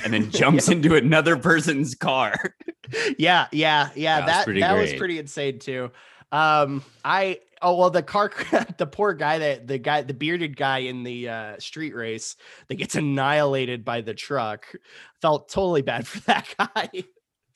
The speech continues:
Speaker 2: He
Speaker 3: Yeah,
Speaker 2: gets
Speaker 3: he's up
Speaker 2: fucked
Speaker 3: there
Speaker 2: up,
Speaker 3: with, uh, Red
Speaker 2: murdered.
Speaker 3: Mustang guy from two that gets, like,
Speaker 2: Yeah.
Speaker 3: just thrashed by the eighteen-wheelers. Uh,
Speaker 2: Yeah, there's some gruesome violence in this movie, too. It's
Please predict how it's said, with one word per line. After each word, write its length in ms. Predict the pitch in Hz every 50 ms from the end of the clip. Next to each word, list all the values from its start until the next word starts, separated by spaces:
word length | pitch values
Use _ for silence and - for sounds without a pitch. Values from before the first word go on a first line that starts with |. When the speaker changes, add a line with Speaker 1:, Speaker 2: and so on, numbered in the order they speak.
| - - - - - - - -
Speaker 2:
He 120 | 127 135 151
Speaker 3:
Yeah, 140 | 117 110
Speaker 2:
gets 100 | 101 -
Speaker 3:
he's 240 | 117 143 160 147 -
up 140 | 175 156 -
Speaker 2:
fucked 100 | - 170
Speaker 3:
there 140 | 160 147 147
Speaker 2:
up, 60 | 139
Speaker 3:
with, 180 | 135 131 120 - - 131
uh, 260 | 127 120 113 110 107
Red 160 | 101 110 113
Speaker 2:
murdered. 160 | 113 110 110
Speaker 3:
Mustang 500 | 113 117 117 117 - - 123 110 107 101
guy 220 | 92 98 95 95 95
from 240 | - - 85 80
two 560 | - - - 110 104 95 92 90 87 80 80 - _
that 160 | - 98 95
gets, 340 | - 107 104 98 - - -
like, 160 | 98 95 92 -
Speaker 2:
Yeah. 200 | 120 117 117 113 110 107 104
Speaker 3:
just 200 | 107 110 - - - -
thrashed 640 | - - 110 113 127 113 110 113 107 - - - -
by 200 | 110 104 104 104
the 160 | 98 92 90
eighteen-wheelers. 920 | 92 101 95 - 104 95 92 87 87 90 87 87 85 87 82 - - - _ _ _ _ _ _ _ _ - -
Uh, 280 | 90 87 82 80 78 -
Speaker 2:
Yeah, 100 | 196 185
there's 220 | 190 220 370 - -
some 300 | 494 494 494 453 285 240
gruesome 440 | - 180 202 220 - - 208 175 143
violence 520 | 139 123 135 165 165 131 107 104 - -
in 120 | 117 110
this 200 | 110 110 - -
movie, 300 | 117 113 113 107 104 104
too. 420 | - - - 113 107 104 95 95 95
It's 340 | 98 113 135 - - - -